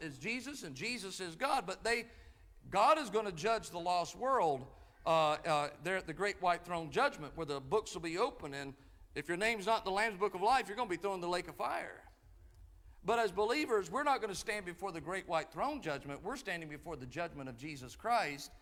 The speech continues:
At the judgment seat of Christ, we're not gonna be sentenced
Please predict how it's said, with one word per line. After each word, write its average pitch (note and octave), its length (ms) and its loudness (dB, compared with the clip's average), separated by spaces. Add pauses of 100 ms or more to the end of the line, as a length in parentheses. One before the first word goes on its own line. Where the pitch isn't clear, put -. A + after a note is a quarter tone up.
(240)
At F3+ 200 4
the D#3 80 -6
judgment A#3+ 500 2
seat F3 160 -6
of E3 80 -12
Christ, D3+ 440 -2
we're F#3+ 120 2
not C4+ 240 0
gonna G#3 120 -4
be E3+ 140 -6
sentenced - 680 -6